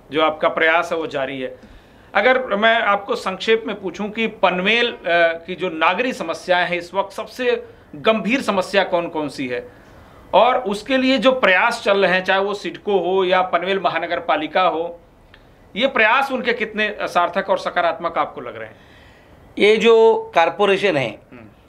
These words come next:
Speaker 2: चार साल हो गए,
Speaker 1: हम्म।
Speaker 2: तो ना कि हमारे लोक प्रतिनिधि है, उनको अभी तक महापालिका समझ में आई,
Speaker 1: हम्म।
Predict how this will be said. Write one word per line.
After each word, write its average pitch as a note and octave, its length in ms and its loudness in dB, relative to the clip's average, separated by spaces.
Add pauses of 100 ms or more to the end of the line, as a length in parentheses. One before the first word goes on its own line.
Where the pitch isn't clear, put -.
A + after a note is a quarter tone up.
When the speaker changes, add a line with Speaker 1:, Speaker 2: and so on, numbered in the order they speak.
(340)
Speaker 2:
चार F#3 220 4
साल E3+ 220 2
हो D3 140 4
गए, A2+ 220 -4 (200)
Speaker 1:
हम्म। C3 120 -16 (640)
Speaker 2:
तो F3+ 60 0
ना F3 220 4
कि G3+ 480 -2 (840)
हमारे F3 460 4
लोक D3+ 340 2
प्रतिनिधि F3 500 0
है, E3+ 320 2 (800)
उनको D3 300 2
अभी D#3+ 200 4
तक - 360 -4
महापालिका D#3 480 2
समझ C#3+ 300 -2
में D3+ 120 2
आई, D3 260 0 (160)
Speaker 1:
हम्म। C3 140 -12